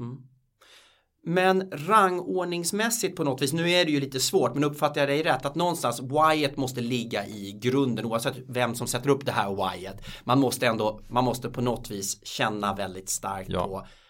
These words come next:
Speaker 2: Mm.
Speaker 1: varför man jobbar på det här företaget och varför man säljer den här produkten.
Speaker 2: Precis.
Speaker 1: Men sen blir huret viktigare än vadet.
Speaker 2: Ja. Sen kan ju why, det kan ju bli, ehm, vad ska jag säga, väldigt högtravande och akademiskt.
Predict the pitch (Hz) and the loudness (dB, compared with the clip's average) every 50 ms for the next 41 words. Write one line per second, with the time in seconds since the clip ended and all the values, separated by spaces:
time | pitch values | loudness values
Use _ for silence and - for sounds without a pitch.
0 | _ - - 95 90 90 113 117 113 110 104 - 113 104 104 101 98 98 95 95 | _ -18 -12 -10 -8 -2 2 4 4 4 4 2 -2 -2 -2 0 -2 -2 -2 -2
1 | 92 92 - 110 104 95 95 95 98 95 95 92 95 95 - - 98 95 - 101 | -4 -6 -4 -4 -4 -4 -4 -4 -6 -6 -6 -6 -8 -10 -8 -8 -8 -8 -6 -8
2 | 95 90 90 90 - 95 95 117 117 117 - 98 98 104 120 131 127 156 147 123 | -10 -12 -12 -14 -10 -4 -2 -2 -2 -2 -2 -2 -2 -2 -2 0 2 2 2 0
3 | 117 113 - - 135 131 127 123 120 113 - - 113 107 - - - 95 92 90 | 0 -2 -2 0 0 0 0 0 -2 -4 -4 -6 -8 -10 -8 -8 -10 -8 -6 -4
4 | 95 113 131 127 - - - 101 95 - - - - - - - - - - - | 0 0 0 0 0 -4 -4 -4 -4 -4 -6 -14 -20 -18 -18 -18 -20 -6 0 2
5 | 135 127 147 147 139 135 131 151 151 147 143 139 135 123 120 123 123 - 135 127 | 2 4 4 4 4 4 6 6 8 8 8 8 6 4 2 2 2 2 2 2
6 | 123 117 123 127 123 120 117 117 117 113 113 110 110 110 107 107 104 95 101 - | 2 4 4 4 4 6 6 6 8 8 8 8 8 6 4 2 -2 -4 -6 -8
7 | - _ _ _ _ _ _ _ _ _ _ _ _ _ _ _ _ _ _ _ | -20 _ _ _ _ _ _ _ _ _ _ _ _ _ _ _ _ _ _ _
8 | - - _ - - - - - 98 87 - - 95 92 92 92 98 104 101 101 | -20 -20 _ -16 -16 -14 -10 -8 -8 -6 -4 -4 -4 -2 -2 -4 -2 -2 -2 -2
9 | 95 87 120 117 104 - - 120 120 120 113 110 101 101 90 92 - - - - | 2 4 6 6 6 4 6 6 6 8 8 6 4 4 2 0 -4 -8 -6 -4
10 | - 104 95 98 123 143 147 139 120 101 - - - - - - - - - | -2 -2 0 2 4 6 6 6 6 4 2 0 -4 -6 -6 -6 -8 -10 -10